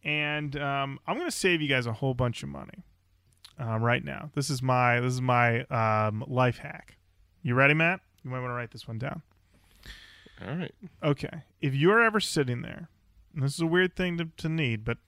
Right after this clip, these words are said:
Speaker 1: apparently there's a market for it. If you're ever sitting there and you're like, "Man, I would love the feeling of a detox, but I'd like to do it in, like, an evening,"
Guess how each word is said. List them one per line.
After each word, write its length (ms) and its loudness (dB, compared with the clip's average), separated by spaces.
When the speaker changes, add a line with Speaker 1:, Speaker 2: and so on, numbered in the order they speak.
Speaker 1:
apparently 400 -2
there's 160 2
a 40 2
market 360 0
for 140 -20
it. 20 -14
If 120 -14
you're 80 -2
ever 80 -6
sitting 240 -4
there 60 0
and 80 -2
you're 100 -2
like, 200 -6
"Man, 440 -2
I 260 -2
would 340 -2
love 800 2
the 100 -2
feeling 680 -2
of 160 -4
a 60 -2
detox, 960 -8
but 100 0
I'd 280 2
like 400 0
to 160 0
do 420 0
it 220 2
in, 180 0
like, 200 -2
an 160 -4
evening," 680 -4